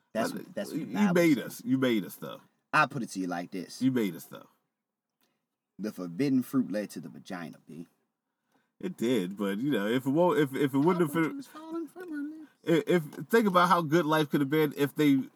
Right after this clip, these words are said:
Speaker 2: wouldn't have been no sin, I guess. I guess it. If that's, if that story was to be believed, you know what I'm saying?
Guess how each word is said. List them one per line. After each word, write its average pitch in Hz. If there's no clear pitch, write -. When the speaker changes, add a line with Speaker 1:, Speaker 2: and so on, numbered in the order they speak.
Speaker 2:
wouldn't 147
have 135
been 147
no 147
sin, 131
I 92
guess. 90
I 98
guess 95
it. 82
If 131
that's, 135
if 127
that 123
story 123
was 113
to 110
be 98
believed, 107
you 104
know 101
what 101
I'm 98
saying? 107